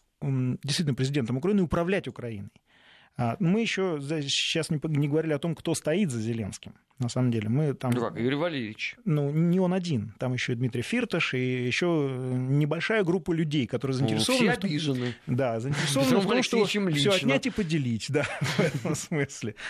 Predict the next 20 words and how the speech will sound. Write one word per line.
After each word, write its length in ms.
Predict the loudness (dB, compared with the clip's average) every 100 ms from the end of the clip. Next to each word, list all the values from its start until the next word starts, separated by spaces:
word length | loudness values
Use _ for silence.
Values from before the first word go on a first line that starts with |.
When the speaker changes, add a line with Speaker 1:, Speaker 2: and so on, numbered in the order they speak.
| -6
Speaker 1:
Вот. 260 | 0 0 0
И 40 |
это 340 | 0 0 0 -2
будет, 400 | 0 2 2 0
это 120 | -2
произойдет. 380 | -2 0 0 2
Без 120 | 0
этого 100 | 2
никак. 400 | 2 2 0 -4
Вот 140 | -4 -2
я 80 |
думаю, 180 | 0 0
что 160 | 0 -2
вот 160 | 0
они 120 | 2 2
еще 140 | 2
будут 200 | 0 0
заниматься 340 | 2 0 -2
до 80 | -2
выборов 400 | 0 2 0 -4